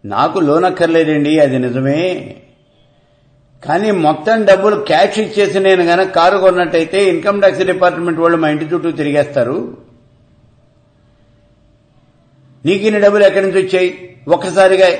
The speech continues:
నువ్వు ఎలా కొన్నావు ఈ కారుని?" ఇట్లా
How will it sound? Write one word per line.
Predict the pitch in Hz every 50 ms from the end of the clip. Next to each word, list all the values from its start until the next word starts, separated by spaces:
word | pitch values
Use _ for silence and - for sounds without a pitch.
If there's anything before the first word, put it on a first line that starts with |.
| - - - - - -
నువ్వు | 151 185 180
ఎలా | 170 160 170 185 185
కొన్నావు | 180 180 180 180 180 175 175
ఈ | 175 165
కారుని?" | 170 165 160 165 160 160 165 165 160 - - -
ఇట్లా | 143 131 - 190 175 165 147 120 - - - -